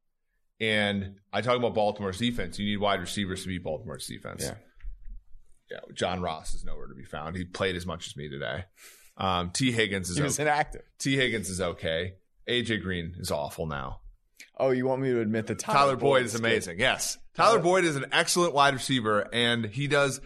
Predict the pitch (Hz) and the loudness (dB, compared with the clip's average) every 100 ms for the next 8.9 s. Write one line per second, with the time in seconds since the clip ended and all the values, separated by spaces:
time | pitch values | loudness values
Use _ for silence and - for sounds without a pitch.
0 | - - 127 - 165 185 180 156 151 - | -4 0 0 2 2 4 4 4 2 0
1 | 147 135 131 - _ 120 117 139 131 120 | 4 4 4 -4 _ 2 4 2 2 0
2 | - 147 151 139 139 127 - 120 113 110 | 4 2 2 2 2 2 -4 -4 -2 2
3 | 110 113 110 - 95 90 90 - - - | 4 4 2 -2 -2 -2 -6 -16 -8 0
4 | 165 165 120 110 101 - - 107 110 139 | 2 2 0 0 -2 -6 -6 -4 -2 4
5 | 156 156 123 123 113 - 104 104 92 90 | 4 4 2 -2 -2 -2 0 0 -2 -4
6 | 85 95 120 143 135 160 156 123 117 - | -4 0 2 2 2 0 0 -2 -2 -2
7 | 107 98 90 - 120 - 104 101 95 98 | 0 0 0 -2 -2 0 0 0 -2 -4
8 | 98 92 - 90 90 - - 95 92 | -2 -2 -2 -2 -4 -6 -10 -10 -8